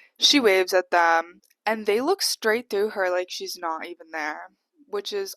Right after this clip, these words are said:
obviously so mean. She goes to leave, and she goes up to the girls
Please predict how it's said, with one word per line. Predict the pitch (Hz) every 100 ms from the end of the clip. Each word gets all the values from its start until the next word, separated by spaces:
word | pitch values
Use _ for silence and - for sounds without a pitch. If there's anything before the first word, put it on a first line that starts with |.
| -
obviously | 277 359 381 - 240
so | - 196
mean. | 175 143 175 247 - _ _ -
She | -
goes | 254 262 302
to | 330
leave, | 233 208 202 208
and | - 202 196
she | -
goes | 208 196
up | 202
to | 196
the | 214
girls | 202 185 175 175 185